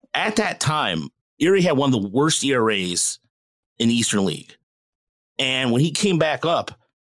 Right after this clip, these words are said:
it was a night and day difference. And they, Gabe Alvarez speak, speaks highly of him being an effective leader,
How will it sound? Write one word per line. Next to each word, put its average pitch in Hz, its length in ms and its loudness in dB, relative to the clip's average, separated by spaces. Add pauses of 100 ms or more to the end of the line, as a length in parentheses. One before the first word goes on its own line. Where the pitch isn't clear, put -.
(160)
it 139 60 2
was 147 140 2
a 147 40 2
night 151 180 0
and 139 80 0
day 135 140 0
difference. 123 500 -4 (460)
And 131 340 -2 (200)
they, 160 460 -2 (720)
Gabe 185 180 2
Alvarez 160 400 2
speak, - 380 -4 (600)
speaks - 600 0
highly 160 360 2
of 120 160 0
him 135 280 -2
being 123 240 -4
an 104 80 -2
effective 101 460 -4
leader, 104 400 0